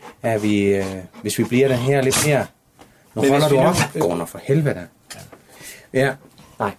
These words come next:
Speaker 2: Gutter, kom, læg dig det over. Pat, det er
Speaker 1: Jeg
Speaker 2: over.
Speaker 1: har, jeg har
Speaker 2: Ind i
Speaker 1: ja.
Speaker 2: Ja, dæk.
Speaker 1: Hel-
Speaker 2: Dæk for helvede. Dæk. Jeg siger det ikke igen. Dæk.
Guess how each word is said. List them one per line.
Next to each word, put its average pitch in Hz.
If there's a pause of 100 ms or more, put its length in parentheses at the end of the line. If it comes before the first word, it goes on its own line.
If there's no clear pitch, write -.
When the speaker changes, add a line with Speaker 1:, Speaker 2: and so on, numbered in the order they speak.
Speaker 2:
Gutter, 214 (260)
kom, 226 (180)
læg 185
dig 202
det 208
over. 220 (400)
Pat, 262 (560)
det 233
er 247
Speaker 1:
Jeg 233
Speaker 2:
over. 226
Speaker 1:
har, 139
jeg 127
har 160
Speaker 2:
Ind 254
i -
Speaker 1:
ja. 143
Speaker 2:
Ja, 226 (180)
dæk. 254 (800)
Speaker 1:
Hel- 156
Speaker 2:
Dæk 262
for 220
helvede. 143 (320)
Dæk. 277 (1300)
Jeg 180
siger 202
det 196
ikke 175
igen. 143
Dæk. -